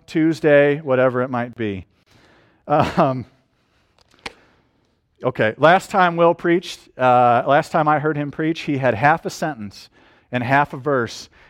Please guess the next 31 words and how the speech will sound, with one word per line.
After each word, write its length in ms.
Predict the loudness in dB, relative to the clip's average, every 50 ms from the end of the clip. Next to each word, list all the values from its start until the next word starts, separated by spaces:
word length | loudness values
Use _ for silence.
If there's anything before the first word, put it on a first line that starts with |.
| _ -12
and 100 | -12 -10
said 260 | -8 -4 -2 -2 -2
very 160 | -2 -2 -4 -2
publicly, 400 | -2 -4 -6 -6 -6 -6 -6 -6
he 80 | -6
goes, 220 | -6 -6 -8 -10 _ _ -20 _ -14
"If 100 | -8 -2
you 140 | 0 2 2
don't 180 | 2 2 2
think 220 | 2 2 2 4 4
I 120 | 4 4 2
can 120 | 0 -4
preach 260 | -2 0 0 0 0
for 120 | -2 -10 -4
forty-five 520 | 0 2 2 2 2 4 4 4 4 4
minutes 360 | 2 0 0 0 -2 -2 -4
on 160 | -4 -4 0
not 220 | 2 4 4 4 4
even 180 | 2 0 -2
a 60 | -4 -4
full 280 | -2 0 0 2 2
verse 300 | 2 0 0 0 -2 -6
or 40 | -10
sentence, 520 | -8 -6 -6 -6 -4 -6 -8 -10 -12 -14 -20 -20 -20 -16 -6 0
you're 160 | 2 2 4
about 240 | 4 4 4 4 2
to 80 | -2
learn 220 | -4 -2 -4 -4 -4
something 320 | -6 -6 -6 -6 -6 -8
really 180 | -6 -6 -6 -6
special." 480 | -6 -4 -4 -4 -4 -6 -12 -16 -16